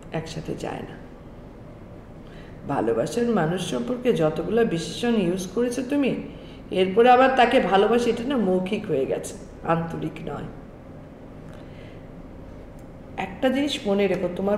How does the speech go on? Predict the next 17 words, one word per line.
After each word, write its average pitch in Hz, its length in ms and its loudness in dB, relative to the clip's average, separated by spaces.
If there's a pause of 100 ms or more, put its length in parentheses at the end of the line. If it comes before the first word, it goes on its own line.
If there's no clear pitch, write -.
প্রতিটি 233 420 2
লাইনে 165 520 4 (220)
আমার 175 280 2
অভিজ্ঞতা, 165 540 -2 (2000)
আমি 160 160 2 (100)
বুঝি - 340 -4 (880)
প্রতিটি 226 400 4
লাইনের 285 400 4
একটা 269 160 2 (120)
ক্ষোভ 247 580 12
কাজ 175 320 8
করছে, - 360 -6 (200)
ক্ষোভ, 214 560 10
প্রচণ্ড 269 540 8
ক্ষোভ, - 520 4
অহংবোধের 190 840 6
ক্ষোভ। 151 260 4